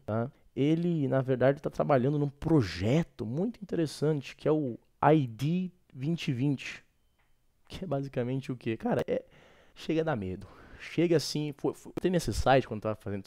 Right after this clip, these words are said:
essas investigações, eu fiquei assim, misericórdia.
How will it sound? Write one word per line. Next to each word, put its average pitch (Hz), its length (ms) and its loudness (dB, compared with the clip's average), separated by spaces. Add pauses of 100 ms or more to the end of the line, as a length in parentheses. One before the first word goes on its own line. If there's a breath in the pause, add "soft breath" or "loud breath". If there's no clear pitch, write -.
essas 107 240 -8
investigações, 98 720 -6
eu 127 80 -4
fiquei - 200 -2
assim, 127 280 -4 (680 soft breath)
misericórdia. 117 960 -2